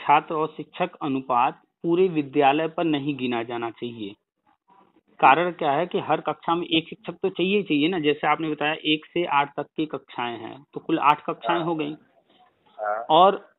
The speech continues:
Speaker 1: आठों कक्षा दिन भर में चल रहा है, तो हर कक्षा में एक शिक्षक रहेगा, तभी सारे क्लास engage रहेंगे, सारे बच्चे पढ़ते रहेंगे हर वक्त,
Speaker 2: हाँ,
Speaker 1: जब तक
Speaker 2: हाँ,
Speaker 1: स्कूल
Speaker 2: एक तो
Speaker 1: चलेगा।
Speaker 2: रहना चाहिए सर।
Speaker 1: तो हर हाल में आठ शिक्षक तो चाहिए ही चाहिए।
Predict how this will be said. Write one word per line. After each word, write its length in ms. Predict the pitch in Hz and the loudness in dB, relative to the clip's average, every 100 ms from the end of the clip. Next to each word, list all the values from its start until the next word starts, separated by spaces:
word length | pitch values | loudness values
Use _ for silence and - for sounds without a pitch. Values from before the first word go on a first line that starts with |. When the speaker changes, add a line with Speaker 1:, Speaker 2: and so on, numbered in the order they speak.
| - | 6
Speaker 1:
आठों 380 | 151 160 196 208 | 8 8 6 4
कक्षा 600 | 160 - 143 127 156 - | 2 -4 2 2 2 -4
दिन 260 | 143 165 160 | -2 0 2
भर 180 | 160 160 | 2 2
में 120 | 165 | 0
चल 240 | 165 165 | 0 -2
रहा 180 | 147 127 | 2 2
है, 80 | 147 | 2
तो 100 | 175 | 0
हर 220 | 156 175 | 2 2
कक्षा 340 | 165 160 165 | 2 0 0
में 120 | 170 165 | 0 0
एक 140 | 160 | -2
शिक्षक 320 | 170 - 175 170 | -4 -8 -8 -4
रहेगा, 440 | 143 151 180 147 | -4 -2 0 2
तभी 360 | 160 160 156 190 | 2 0 0 2
सारे 300 | 190 160 175 | 4 4 2
क्लास 280 | 147 143 160 | 0 0 0
engage 320 | 160 147 175 156 | -2 0 2 2
रहेंगे, 320 | 143 147 196 | 0 2 0
सारे 260 | - 156 | 4 4
बच्चे 280 | 160 156 - | 4 -2 -4
पढ़ते 360 | 160 135 - 131 | -4 -6 -2 -2
रहेंगे 240 | 123 135 | 0 -4
हर 160 | 123 113 | -4 -2
वक्त, 420 | 110 - _ _ 117 | -4 -6 _ _ -4
Speaker 2:
हाँ, 200 | 107 95 | -4 0
Speaker 1:
जब 60 | 139 | -2
तक 120 | 143 | 0
Speaker 2:
हाँ, 180 | 143 104 | -2 -2
Speaker 1:
स्कूल 140 | 131 | -4
Speaker 2:
एक 60 | 127 | -4
तो 60 | |
Speaker 1:
चलेगा। 240 | 117 113 120 | -2 -2 -2
Speaker 2:
रहना 160 | 131 | -4
चाहिए 220 | - - - | -8 -12 -12
सर। 140 | - | -2
Speaker 1:
तो 120 | 185 | 2
हर 180 | 165 165 | 4 4
हाल 240 | 156 160 | 8 6
में 80 | 185 - | 6 2
आठ 280 | 143 160 - | 6 6 4
शिक्षक 320 | 170 - 190 - | -6 -2 -2 2
तो 120 | 208 | 0
चाहिए 640 | 202 - 170 143 160 180 | 0 -2 0 0 2 2
ही 160 | 160 190 | 2 -2
चाहिए। 460 | 185 123 107 101 | -4 -6 -6 -8